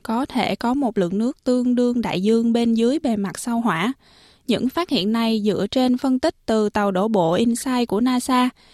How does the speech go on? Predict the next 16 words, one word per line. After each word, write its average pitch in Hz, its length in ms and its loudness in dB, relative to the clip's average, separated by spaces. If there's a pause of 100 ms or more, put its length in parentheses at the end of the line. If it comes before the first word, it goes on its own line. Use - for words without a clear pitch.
(160)
nơi 262 240 4
đã 196 200 0
ghi 254 180 -2
lại 220 260 0
các 254 240 -2
rung 247 220 2
động 180 240 -2
địa 165 140 -2
chấn 226 400 0
từ 202 200 2
sâu 226 340 0
bên 233 240 2
trong 240 240 2
hành 202 220 -2
tinh 226 200 0
đỏ. 208 320 2